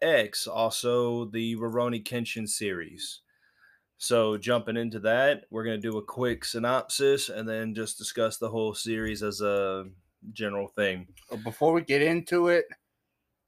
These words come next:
Speaker 2: I've seen bits and pieces of it, so my, I won't be, I won't be as influential as I
Speaker 1: Uh,
Speaker 2: normally
Speaker 1: we ain't
Speaker 2: am.
Speaker 1: worried about all that.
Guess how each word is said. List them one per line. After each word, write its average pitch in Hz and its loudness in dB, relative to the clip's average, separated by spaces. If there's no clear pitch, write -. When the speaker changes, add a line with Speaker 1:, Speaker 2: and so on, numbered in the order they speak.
Speaker 2:
I've 196 8
seen 151 -2
bits - 0
and 143 -4
pieces 185 -6
of 196 4
it, 190 -2
so 135 0
my, 139 2
I 123 6
won't 135 0
be, 113 -6
I 117 0
won't 123 -2
be 113 -2
as 107 -4
influential 107 -4
as 92 0
I 95 4
Speaker 1:
Uh, - -2
Speaker 2:
normally 101 4
Speaker 1:
we 110 2
ain't 101 2
Speaker 2:
am. 92 0
Speaker 1:
worried 90 2
about 92 0
all 92 0
that. 92 2